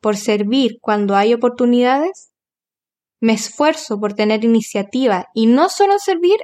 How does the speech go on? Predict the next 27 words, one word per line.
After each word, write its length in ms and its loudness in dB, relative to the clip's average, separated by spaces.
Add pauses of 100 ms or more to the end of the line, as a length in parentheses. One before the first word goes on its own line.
en 100 -2
las 140 -4
cosas 300 -4
que 100 -4
se 100 -8
me 140 2
piden? 320 -2 (1700)
Muchas 400 0
veces 500 -4
se 180 -4
me 160 4
vienen 420 2
tales 260 2
pensamientos 640 0
a 80 -2
la 120 0
mente 520 -2
cuando 320 0
hay 160 0
necesidad 560 -2
de 100 -6
servicio 760 -4
en 140 -2
algo 260 -2
que 100 -6
me 120 0
incomoda. 600 -6